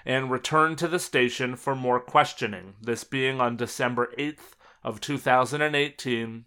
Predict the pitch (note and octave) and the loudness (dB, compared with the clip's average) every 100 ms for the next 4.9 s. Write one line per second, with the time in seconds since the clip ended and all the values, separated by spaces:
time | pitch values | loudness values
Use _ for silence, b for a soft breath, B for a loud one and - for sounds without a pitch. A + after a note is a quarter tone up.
0 | - B2+ B2 - A#2+ A2+ A#2+ A2+ G#2+ F2+ | -4 -4 -4 -8 -8 -6 -4 -2 -4 -8
1 | F#2 _ _ _ _ b b b b b | -18 _ _ _ _ b b b b b
2 | b E3 - - A#2+ A2+ A2 A#2+ _ _ | b 2 2 2 2 0 -6 -14 _ _
3 | - C#3 C#3 D#3+ D#3 C#3+ - - B2 B2 | 0 2 2 0 -2 -4 -6 2 4 4
4 | A#2 A#2+ - B2 G#2 F#2 F#2 - - | 4 -2 -2 -2 -2 -6 -14 -18 -20